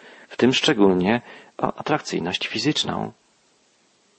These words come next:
Wielu autorów stwierdza, że na pierwszym miejscu zaspokajanych potrzeb męża liczy się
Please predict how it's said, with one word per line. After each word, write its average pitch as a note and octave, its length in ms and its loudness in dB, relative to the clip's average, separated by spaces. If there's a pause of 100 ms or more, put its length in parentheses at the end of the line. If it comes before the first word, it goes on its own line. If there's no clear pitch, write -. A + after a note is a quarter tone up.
(760)
Wielu A#2+ 320 4
autorów G#2 460 2
stwierdza, B2 600 0 (400)
że G#2+ 280 2
na F#2+ 180 0
pierwszym D3 560 0
miejscu B2 640 0 (340)
zaspokajanych G#2+ 840 0
potrzeb - 440 0
męża A#2 520 0 (520)
liczy D3 280 0
się C#3+ 320 2